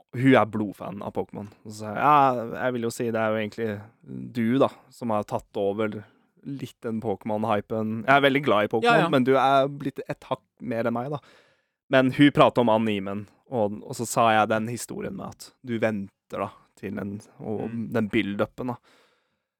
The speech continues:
Speaker 2: Mm.
Speaker 1: Og, eh, bare jeg nevner det til en annen person som også kan p-, om Pokémon, og bare stoppa å klippe, og bare så, «Ja, det er rått», så jeg, Ja, det må være rått,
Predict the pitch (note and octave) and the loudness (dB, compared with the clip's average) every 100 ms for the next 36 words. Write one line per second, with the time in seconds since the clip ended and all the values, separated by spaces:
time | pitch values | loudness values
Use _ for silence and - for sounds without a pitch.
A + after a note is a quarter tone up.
0 | _ C#3 G#2 G#2+ A2+ G#2+ G#2+ G#2+ G#2+ G#2+ | _ -14 -12 2 6 8 8 8 8 8
1 | G#2+ A2 C#3 C3 C3+ A#2+ A2+ A#2+ C3 A#2 | 6 2 4 6 6 6 6 6 4 2
2 | G2+ G2+ G#2 G#2+ G#2+ - A2+ G#2 A2+ - | 2 -2 0 0 0 -2 2 4 4 2
3 | A#2 A2 G2+ G#2 A2 G#2+ G#2 G2+ G#2+ - | 0 0 0 -4 -6 -6 -8 -6 -8 -4
4 | G#2+ G#2 G#2 A2 - A#2+ G#2+ - A#2 A#2 | -4 -4 -6 -10 -12 -10 -6 -4 -2 -2
5 | G#2+ A#2+ G#2+ - - - _ - G#2 G#2 | -4 0 0 0 -4 -6 _ -8 -6 -4
6 | A#2+ - G#2+ G#2 G#2 G2+ - - A#2+ G2+ | -6 -8 -6 -4 -4 -6 -10 -12 -8 -4
7 | F#2 F#2+ - _ A2 G2 G2 B2 A#2+ A#2+ | -4 -4 -8 _ -8 -4 0 -2 -2 -4
8 | A2+ G#2+ G#2+ G#2 | -2 -2 -4 -8